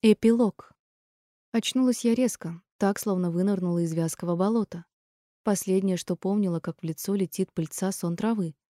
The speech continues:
и кажется, как после меня чем-то поили. Во рту до сих пор чувствовался отвратительный вкус кедрошника. Я рывком села на кровати, покачнувшись от слабости. Безумным взглядом обвела комнату и выдохнула, узнав обстановку.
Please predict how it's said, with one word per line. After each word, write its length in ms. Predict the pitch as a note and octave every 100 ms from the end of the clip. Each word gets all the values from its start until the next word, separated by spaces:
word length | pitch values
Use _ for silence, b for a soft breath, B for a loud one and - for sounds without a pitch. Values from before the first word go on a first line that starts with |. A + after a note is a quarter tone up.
| _ -
и 80 |
кажется, 420 | A#3+ A#3+ B3 A#3 G#3
как 160 | F3 -
после 260 | G3 -
меня 220 | F3 D#3+
чем-то 320 | D3 D#3 D3 E3
поили. 440 | F3 F#3+ D#3 E3 _ _ _ _ _ _ _
Во 180 | A3+ G3
рту 180 | - G3
до 100 | F#3+
сих 200 | G3 -
пор 200 | G3+ G#3+
чувствовался 580 | - F#3+ - F3+ - E3
отвратительный 580 | E3 E3 F3+ F3 E3+
вкус 340 | D#3+ - E3 -
кедрошника. 680 | A#3 F3+ D#3+ - D3+ - E3+ _ _ _ _ _ -
Я 160 | G#3+
рывком 360 | F#3 - G#3 G3+
села 260 | - F3+
на 120 | E3+ E3
кровати, 580 | E3+ E3 F#3+ - G3 -
покачнувшись 680 | A3+ G3+ F#3 F3+ E3+ - F#3
от 80 | F3+
слабости. 560 | A#3 A3+ F3 - E3+ - _ _ _ _ _
Безумным 460 | G#3+ G3 F#3 F3 E3
взглядом 480 | D#3+ F3 F#3 F3+ D#3+
обвела 320 | D3+ D#3+ D#3
комнату 480 | F#3 G3 F3+ - E3
и 60 |
выдохнула, 640 | D#3 F#3+ F#3 - E3 D#3+ G3
узнав 380 | C4 A3 E3+ D3
обстановку. 680 | E3 - F3+ G3 E3+ -